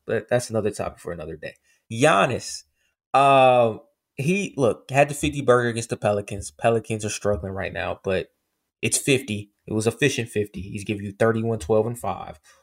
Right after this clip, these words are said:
on fifty-three point four percent shooting. But he's missed seventeen games this year. I've never seen Giannis miss this many games in his prime. And I think a lot of it has to do with Milwaukee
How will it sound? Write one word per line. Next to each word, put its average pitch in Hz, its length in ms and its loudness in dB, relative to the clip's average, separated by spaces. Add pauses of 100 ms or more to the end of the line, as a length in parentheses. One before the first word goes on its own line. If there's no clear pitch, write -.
(100)
on 101 100 -2
fifty-three 110 440 -2
point 110 240 -4
four 110 100 0
percent 107 320 -6
shooting. 87 380 -6 (320)
But 113 80 2
he's 147 180 2
missed 123 340 -4
seventeen 110 600 0
games 90 380 -8
this 78 200 -8
year. 98 100 0
I've 110 200 -4
never 123 240 0
seen 110 320 -6
Giannis 95 340 -6
miss - 140 -10
this - 240 -8
many 80 160 -14
games - 460 -12 (400)
in 113 100 4
his 107 140 0
prime. - 200 0 (480)
And 110 120 2
I - 20 2
think 120 160 2
a 113 60 2
lot 110 240 4
of 113 120 0
it 107 60 0
has 107 140 -4
to - 80 -18
do 107 140 -4
with 104 220 -4 (400)
Milwaukee 110 640 2